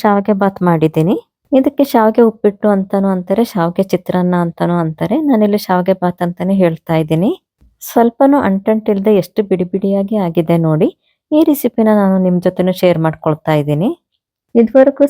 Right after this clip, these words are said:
ಸಬ್ಸ್ಕ್ರೈಬ್ ಮಾಡದೇ ಇದ್ರೆ ಸಬ್ಸ್ಕ್ರೈಬ್ ಮಾಡಿ. ಮತ್ತೆ ಈ ವಿಡಿಯೋ ಇಷ್ಟ ಆದ್ರೆ ಒಂದು ಲೈಕ್ ಕೊಡಿ. ನಾನು ಎರಡು ಲೋಟ ಶಾವಿಗೆ ತಗೊಂಡಿದ್ದೀನಿ.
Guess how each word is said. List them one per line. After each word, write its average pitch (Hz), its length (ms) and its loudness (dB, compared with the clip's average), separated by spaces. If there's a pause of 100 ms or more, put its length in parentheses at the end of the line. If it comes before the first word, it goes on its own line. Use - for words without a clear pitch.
ಸಬ್ಸ್ಕ್ರೈಬ್ 208 520 0
ಮಾಡದೇ 185 320 0
ಇದ್ರೆ 190 260 -6
ಸಬ್ಸ್ಕ್ರೈಬ್ 175 520 -2 (100)
ಮಾಡಿ. 156 240 -4 (300)
ಮತ್ತೆ 277 200 2 (120)
ಈ - 20 4 (100)
ವಿಡಿಯೋ 247 220 4 (100)
ಇಷ್ಟ - 180 -12 (120)
ಆದ್ರೆ 202 160 -2 (100)
ಒಂದು 190 240 0
ಲೈಕ್ 170 220 0 (120)
ಕೊಡಿ. 175 220 2 (480)
ನಾನು 277 260 2 (120)
ಎರಡು 214 220 0
ಲೋಟ 208 140 -2 (140)
ಶಾವಿಗೆ 190 420 -4
ತಗೊಂಡಿದ್ದೀನಿ. 170 560 -2